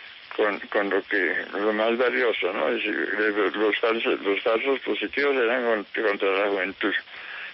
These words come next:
que era, era gente joven que estaba desempleada, no sé qué, entonces los, los, los disfrazaban de guerrilleros y los mataban. Ahora están matando a la gente más valiosa, que son los que tienen liderazgo en la comunidad.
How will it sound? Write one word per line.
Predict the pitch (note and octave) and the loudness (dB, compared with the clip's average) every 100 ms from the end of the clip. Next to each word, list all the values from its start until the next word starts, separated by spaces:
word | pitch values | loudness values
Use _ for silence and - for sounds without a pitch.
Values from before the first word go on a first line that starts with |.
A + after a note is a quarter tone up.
| - | -4
que | A2 F#2+ G2 G2 - | 0 2 2 2 0
era, | A2+ A2+ C3 B2+ A2 | 0 0 2 0 0
era | G#2 A2+ A#2 | 0 0 -2
gente | A#2+ B2 | -2 0
joven | B2 C3+ C3 B2+ | 2 2 2 0
que | A#2+ G#2+ G2+ G2+ | 0 0 0 0
estaba | F#2+ - A#2 | -2 0 0
desempleada, | B2 A#2 G#2 - C3+ D3 C3 | 0 -2 -4 -2 0 2 0
no | A#2 | 0
sé | C3+ | -2
qué, | - | -2
entonces | C3+ B2 A#2 A2 G2+ - | -2 0 2 2 0 -4
los, | F#2+ | -2
los, | F2+ - - - - - - - - G#2 | -2 -2 -6 -10 -14 -14 -16 -12 0 2
los | G#2 | 2
disfrazaban | G2 F#2+ F#2+ A#2+ B2 B2+ | 0 2 2 2 2 2
de | A#2 | 2
guerrilleros | G2+ G2 G#2+ C#3+ B2 | 2 2 2 2 2
y | |
los | G#2 F#2 | 0 0
mataban. | F2+ - F2+ D#2 E2 - - - - - | -2 0 0 0 -2 -8 -8 -6 -6 -8
Ahora | - A#2 A#2+ C3 C#3+ | -2 2 4 4 2
están | C#3 C#3 C#3 | 2 0 2
matando | C3+ C#3 C#3+ C#3 C#3+ - | 0 2 0 2 0 2
a | A2+ | 0
la | G#2 | 0
gente | A2+ A#2 C#3 | 0 0 0
más | C3+ C#3 | 2 2
valiosa, | C3+ C3 C#3 A2 G#2+ | 2 2 0 0 0
que | G2+ | 2
son | A2+ B2 | 2 2
los | B2+ - | 0 -2
que | A#2 | -2
tienen | A2+ G#2+ A2 A#2+ A#2 | 0 2 2 0 -4
liderazgo | B2+ A#2+ G#2+ G2+ A2 A#2 | -4 0 2 2 2 0
en | A#2+ | 0
la | A2 | 0
comunidad. | G2+ F#2 F#2 F#2+ G2 | -2 -4 -2 0 0